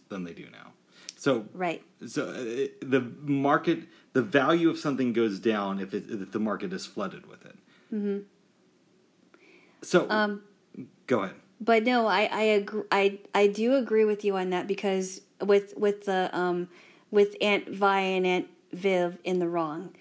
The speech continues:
Speaker 1: Vi and Aunt Viv.
Speaker 2: Va-, Vi and Aunt Viv, whatever. <laughs> Man, oh man, oh man.
Speaker 1: Keep going, babes.
Speaker 2: Picky, picky, picky.
Speaker 1: Oh, oh.
Speaker 2: You know what I meant.
Speaker 1: Go. And
Speaker 2: Will's
Speaker 1: Uncle
Speaker 2: mom
Speaker 1: Carlton.
Speaker 2: Uncle Carlton.
Speaker 1: Sorry, go ahead, babe.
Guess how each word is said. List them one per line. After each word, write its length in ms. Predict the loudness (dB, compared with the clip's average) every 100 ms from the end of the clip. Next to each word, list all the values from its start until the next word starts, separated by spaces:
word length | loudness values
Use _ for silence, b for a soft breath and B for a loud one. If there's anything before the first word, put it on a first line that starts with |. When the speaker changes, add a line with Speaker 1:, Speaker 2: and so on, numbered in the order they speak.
| B -8
Speaker 1:
Vi 160 | -8
and 160 | -8 -18
Aunt 120 | -20 -20 -12
Viv. 100 | -4
Speaker 2:
Va-, 200 | 0 0
Vi 220 | 2 4
and 180 | 4 2 0
Aunt 120 | -2 -6
Viv, 180 | -8 -6
whatever. 360 | -6 -6 -6 B
<laughs> 60 | B B B B B B B B B B B B B B B B -20 _ _ b b b b _ 0
Man, 220 | 2 4
oh 80 | 2
man, 200 | 2 2
oh 60 |
man. 320 | 2 2 0 -2
Speaker 1:
Keep 160 | -10 -8
going, 200 | -8 -10
babes. 340 | -12 -16 -20 _ _ _ _ _
Speaker 2:
Picky, 440 | 2 2 2 -6
picky, 500 | -6 -2 -2 -2 -6
picky. 640 | -6 -4 -2 -2 -6 -14 -10
Speaker 1:
Oh, 220 | -10 -10 -10
oh. 60 | 0
Speaker 2:
You 140 | 4
know 100 | 4
what 120 | 2
I 100 | -2
meant. 320 | -4 -6 -8
Speaker 1:
Go. 180 | -12 -12 -4
And 140 | 6
Speaker 2:
Will's 200 | 8 8
Speaker 1:
Uncle 60 | 6
Speaker 2:
mom 260 | 4 2
Speaker 1:
Carlton. 320 | -2 -6 -10 -12 _ _ _ _ _ _ 0
Speaker 2:
Uncle 240 | 0 0
Carlton. 680 | -6 -10 -18 -20 -14 -14 -8
Speaker 1:
Sorry, 260 | -4 -4
go 120 | -4 -6
ahead, 120 | -4
babe. 140 | -4